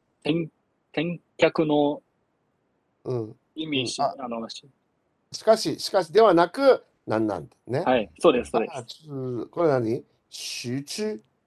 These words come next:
Speaker 2: うん。
Speaker 1: 只需、只需。
Speaker 2: 只需干满种原因。
Speaker 1: 違う、
Speaker 2: 何？
Speaker 1: 違います。只需出於。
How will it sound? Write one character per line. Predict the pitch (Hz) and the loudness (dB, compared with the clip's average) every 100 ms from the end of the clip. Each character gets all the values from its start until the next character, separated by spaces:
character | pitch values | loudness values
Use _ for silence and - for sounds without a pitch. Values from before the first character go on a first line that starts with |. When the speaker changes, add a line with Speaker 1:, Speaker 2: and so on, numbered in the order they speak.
| _ _ _ _ _ _ _ _ | _ _ _ _ _ _ _ _
Speaker 2:
う | 120 | 0
ん。 | |
Speaker 1:
只 | 143 160 143 | 4 6 4
需、 | - 220 233 208 _ _ _ - | 2 2 2 0 _ _ _ -6
只 | 147 147 | 0 0
需。 | |
Speaker 2:
只 | 139 170 226 | 2 2 2
需 | - _ _ _ _ _ _ | 0 _ _ _ _ _ _
干 | 220 214 202 180 156 127 | 4 6 6 4 2 2
满 | 123 113 123 147 160 | 2 4 4 2 0
种 | 214 196 147 87 | 0 2 0 -2
原 | 82 101 | -4 -2
因。 | 147 175 165 139 _ _ _ _ _ _ _ _ _ _ - - | 2 2 0 -4 _ _ _ _ _ _ _ _ _ _ -2 0
Speaker 1:
違 | |
う、 | 143 127 | 0 -2
Speaker 2:
何？ | 127 170 - | -10 -14 2
Speaker 1:
違 | 170 | 4
い | |
ま | 170 156 131 _ - | 6 6 4 _ -4
す。 | 160 | 2
只 | |
需 | 156 - 220 214 | 2 4 4 2
出 | 180 - 269 208 | 0 4 6 6
於。 | 135 240 | 6 4